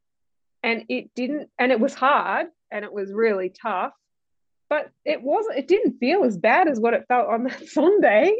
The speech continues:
I'm like, I was, I put everything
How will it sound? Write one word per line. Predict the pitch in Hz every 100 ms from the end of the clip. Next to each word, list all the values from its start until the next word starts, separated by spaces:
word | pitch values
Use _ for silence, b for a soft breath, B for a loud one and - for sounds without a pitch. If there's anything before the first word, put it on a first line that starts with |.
| -
I'm | 320 381
like, | 370 403 381 _ _ _ _ _ _ -
I | 359 508 330
was, | 277 247 -
I | 302 370
put | - 247 -
everything | 247 311 359 311 254 202